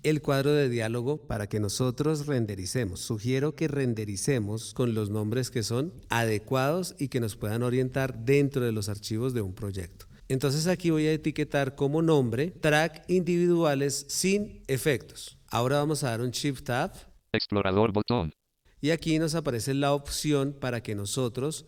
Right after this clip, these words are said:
Speaker 1: hagamos la arborización y seleccionemos la carpeta donde van a quedar nuestros archivos. Con Shift Tab nosotros verificamos si está bien nuestra ruta.
Speaker 2: Directorio, edición seleccionado C, Users Admin Music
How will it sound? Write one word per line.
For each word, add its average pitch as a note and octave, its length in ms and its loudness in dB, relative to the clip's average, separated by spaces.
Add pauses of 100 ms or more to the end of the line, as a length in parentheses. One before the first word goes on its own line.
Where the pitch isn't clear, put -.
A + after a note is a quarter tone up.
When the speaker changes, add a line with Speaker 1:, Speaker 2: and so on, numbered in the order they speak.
(160)
Speaker 1:
hagamos C#3 640 0
la D3+ 200 2
arborización C#3 1000 0
y C#3+ 100 -2
seleccionemos C#3 1160 0
la A2 260 -4
carpeta C#3+ 500 0
donde A2+ 240 -2
van G2 180 -4
a A#2 100 -4
quedar G2+ 380 -6
nuestros A#2 680 -2
archivos. B2+ 680 -4
Con C3 160 2
Shift F3+ 340 0
Tab D#3 300 2
nosotros A2+ 580 -4
verificamos C3 840 -2
si F3+ 340 0
está G#2+ 300 -4
bien A#2+ 340 0
nuestra C3 540 2
ruta. G#2+ 440 -8 (260)
Speaker 2:
Directorio, G#2+ 600 2
edición A#2+ 460 0
seleccionado G#2+ 640 2
C, G#2+ 240 2
Users C3 340 2
Admin B2 300 2
Music A#2 320 2